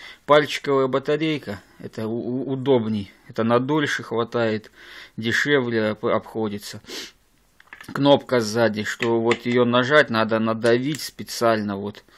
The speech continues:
То есть довольно тугая, надежная, то есть он не включится. Вот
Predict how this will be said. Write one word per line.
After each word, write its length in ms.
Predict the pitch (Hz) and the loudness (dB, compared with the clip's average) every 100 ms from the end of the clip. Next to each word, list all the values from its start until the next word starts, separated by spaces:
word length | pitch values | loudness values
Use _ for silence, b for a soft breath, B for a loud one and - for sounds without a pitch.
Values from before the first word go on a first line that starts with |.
| B B B B B - _ - - - | B B B B B -20 _ -20 -20 -10
То 160 | 113 | -6
есть 460 | 107 104 - - 110 | -6 -6 -10 -12 -2
довольно 380 | 117 120 110 104 | 0 2 0 -2
тугая, 440 | 127 131 147 135 | -4 2 4 6
надежная, 640 | 113 113 113 123 110 104 | 4 2 2 0 0 -6
то 80 | - | -8
есть 140 | 101 127 | -8 -4
он 200 | 120 127 | 0 2
не 160 | 147 | 2
включится. 840 | - - 123 123 117 101 - - - _ B B B B B _ | 0 -2 -2 -2 -4 -10 -12 -14 -18 _ B B B B B _
Вот 360 | 135 117 127 127 | -10 -4 -4 -4